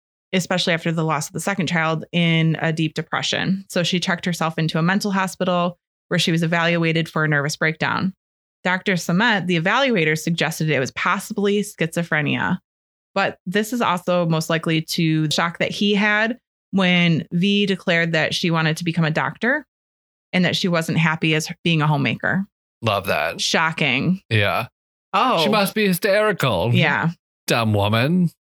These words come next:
Speaker 1: So after a few weeks, she did return home, and she, again, was questioning her Catholic upbringing,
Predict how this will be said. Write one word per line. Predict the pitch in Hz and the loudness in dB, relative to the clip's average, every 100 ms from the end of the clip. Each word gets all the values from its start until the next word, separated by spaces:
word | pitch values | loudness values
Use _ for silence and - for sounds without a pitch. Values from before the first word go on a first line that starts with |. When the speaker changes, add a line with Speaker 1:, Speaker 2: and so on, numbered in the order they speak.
| _ _ _ _ - | _ _ _ _ -4
Speaker 1:
So | 254 | 0
after | 202 233 254 269 | 0 0 0 0
a | |
few | 277 277 | 0 0
weeks, | 240 233 | 0 0
she | - 202 | -2 0
did | 185 202 | 0 0
return | 226 285 277 | -2 -2 0
home, | 214 165 160 - | 2 2 2 0
and | 180 180 170 165 | 2 2 2 0
she, | - 175 156 - - | 0 0 0 -4 -8
again, | - 170 160 | -4 0 0
was | 156 | 0
questioning | - 135 - 160 | -2 -2 0 0
her | 160 | 0
Catholic | 165 156 139 | -2 -4 -4
upbringing, | 135 - 143 151 160 233 | -4 -4 -2 0 0 -2